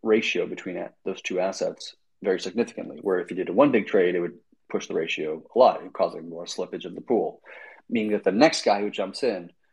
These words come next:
you know, has a different ratio than the previous guy, and so therefore gets a different price execution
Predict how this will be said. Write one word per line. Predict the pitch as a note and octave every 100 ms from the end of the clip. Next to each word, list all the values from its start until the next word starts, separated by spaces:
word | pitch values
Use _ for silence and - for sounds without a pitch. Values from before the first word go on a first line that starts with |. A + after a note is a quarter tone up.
| _ _ -
you | F#2
know, | F#2
has | F2+ G#2
a | F#2
different | A#2+ A2 G#2
ratio | G2+ G#2 - F2 E2+ F2+
than | G#2 F#2
the |
previous | - C#3 G2 F2 -
guy, | E2 E2+ F#2 F#2+
and | F2
so | -
therefore | G2+ - F#2+
gets | F#2 - -
a |
different | G2 A#2 G2 F2+
price | C#3 D3+
execution | - - - F3 - F2+